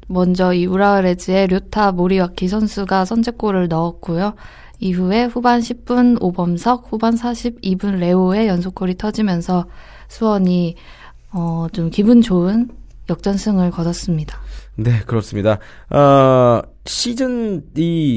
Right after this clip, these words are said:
Speaker 2: 이게 상당히 극적인 승부였어요. 하이라이트를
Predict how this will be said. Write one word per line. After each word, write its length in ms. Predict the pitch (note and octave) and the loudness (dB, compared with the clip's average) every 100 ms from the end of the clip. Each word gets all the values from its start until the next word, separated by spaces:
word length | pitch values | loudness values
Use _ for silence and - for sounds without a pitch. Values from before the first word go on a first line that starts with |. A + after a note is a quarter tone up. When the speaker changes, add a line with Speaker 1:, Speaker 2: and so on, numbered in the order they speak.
| G#2+ | 0
Speaker 2:
이게 180 | F3 F#3 | 0 0
상당히 340 | - A#3 B3 | -2 -4 -4
극적인 440 | - A#2+ B3+ D4 C#4 | -4 -6 0 2 2
승부였어요. 680 | E3 C#3 G#2+ G2+ F#2 F#2 C#3 | 0 -2 -4 -6 -10 -12 -10
하이라이트를 1300 | A2+ A2+ A#2 A2 G#2 - G#2+ G#2+ G#2 G2+ - - A#2 | -6 -2 0 -2 -4 -4 -2 0 -2 -4 -10 -4 -2